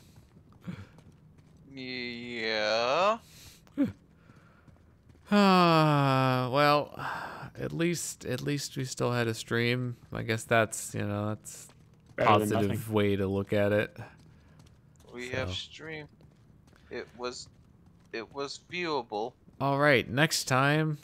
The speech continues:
Speaker 2: we will be doing a puzzle. Probably doing more firefights, if I had to guess.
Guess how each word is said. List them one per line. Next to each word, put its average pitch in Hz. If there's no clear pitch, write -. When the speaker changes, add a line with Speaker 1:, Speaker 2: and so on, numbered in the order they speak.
Speaker 2:
we 127
will 131
be 127
doing 123
a -
puzzle. 143
Probably 131
doing 110
more 95
firefights, 139
if -
I -
had 87
to -
guess. 139